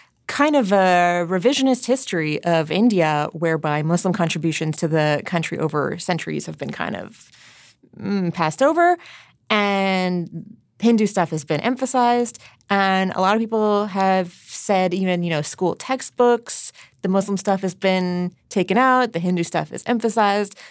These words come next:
So, you know, you do this for enough years and you kind of get a population who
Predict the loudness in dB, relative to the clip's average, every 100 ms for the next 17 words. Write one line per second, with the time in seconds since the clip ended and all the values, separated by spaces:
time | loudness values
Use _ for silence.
0 | -20 -4 2 4 4 0 0 2 0 0
1 | -2 -2 -2 0 0 2 2 2 2 0
2 | 0 -2 -4 -4 -2 -2 0 0 0 -2
3 | -6 -4 -4 -4 -4 -4 -4 -2 -2 -4